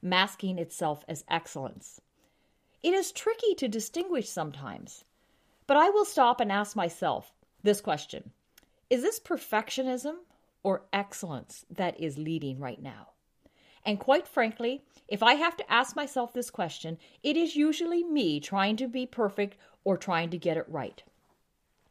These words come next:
The best way for me is to step away from perfection and into excellence, and I do that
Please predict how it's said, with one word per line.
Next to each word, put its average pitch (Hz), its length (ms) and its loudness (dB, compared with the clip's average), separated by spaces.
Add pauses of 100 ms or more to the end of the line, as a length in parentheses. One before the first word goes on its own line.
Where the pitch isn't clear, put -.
(840)
The 247 80 6
best 294 300 6
way 269 220 8
for 226 220 -6
me 185 440 2 (220)
is 208 200 2
to 190 140 -4
step 247 320 4
away 311 200 2
from 330 200 -8
perfection 208 640 -4
and - 240 -8
into 202 420 -2
excellence, 151 720 -6
and 202 140 6
I 190 100 8
do 202 280 2
that - 280 2